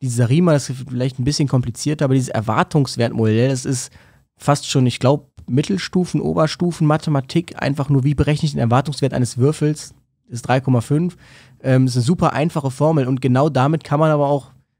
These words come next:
super krasse Vorhersagen treffen oder Modelle, ähm, ähm, kreieren.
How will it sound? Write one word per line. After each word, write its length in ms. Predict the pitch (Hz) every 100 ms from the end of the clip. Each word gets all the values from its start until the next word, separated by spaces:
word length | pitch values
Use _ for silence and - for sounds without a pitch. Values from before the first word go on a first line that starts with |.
| -
super 260 | 135 160
krasse 540 | 147 160 156 165 165 156
Vorhersagen 580 | - 160 185 151 123 120
treffen 280 | 123 120 131
oder 100 | 131
Modelle, 440 | 131 175 170 120 _ _ _ _ _ -
ähm, 520 | 123 117 113 113 110 - _ _ - _ -
ähm, 300 | 113 113 113
kreieren. 580 | - 120 113 107 104